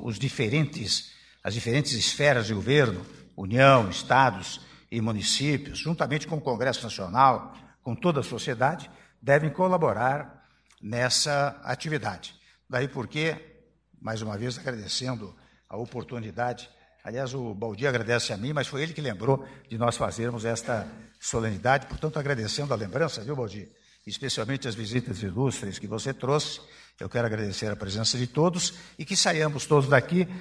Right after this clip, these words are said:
com a consciência para pregarmos em todos os cantos e recantos, né,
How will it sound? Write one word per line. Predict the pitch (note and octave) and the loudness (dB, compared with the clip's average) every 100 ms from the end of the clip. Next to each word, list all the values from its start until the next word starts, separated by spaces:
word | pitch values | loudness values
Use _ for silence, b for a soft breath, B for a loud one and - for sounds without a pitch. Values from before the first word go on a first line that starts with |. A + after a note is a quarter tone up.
| B - | B -2
com | |
a | E3+ | 0
consciência | F3 D#3+ - D3 C#3+ B2+ | 2 0 0 0 0 0
para | C#3 C#3+ | 0 0
pregarmos | D3 D3+ B2 C#3 B2 A#2 | -2 2 6 6 4 -4
em | |
todos | A2 C#3 A2+ | -4 -4 -4
os | |
cantos | - C#3+ D3 A#2+ G2+ | -2 2 2 0 -4
e | A2+ | 0
recantos, | A#2+ A2+ D#3+ E3+ - G#2+ | 0 2 4 4 2 0
né, | E3+ | 0